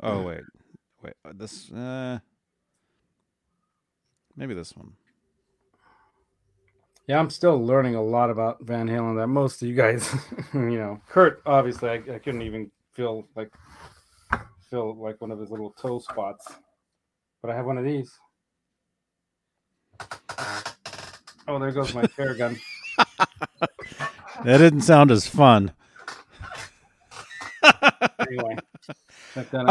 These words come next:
Speaker 1: Okay, actually, actually, how do you pronounce his name?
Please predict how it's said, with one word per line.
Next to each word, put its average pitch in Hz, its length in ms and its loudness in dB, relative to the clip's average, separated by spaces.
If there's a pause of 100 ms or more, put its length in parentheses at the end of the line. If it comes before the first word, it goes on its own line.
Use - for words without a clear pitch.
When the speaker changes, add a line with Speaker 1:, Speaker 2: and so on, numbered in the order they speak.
(100)
Speaker 1:
Okay, 226 160 10
actually, 196 640 6 (680)
actually, 180 460 2
how 151 160 8
do 226 40 8
you 240 60 2
pronounce 233 300 4
his 220 120 2
name? 247 360 2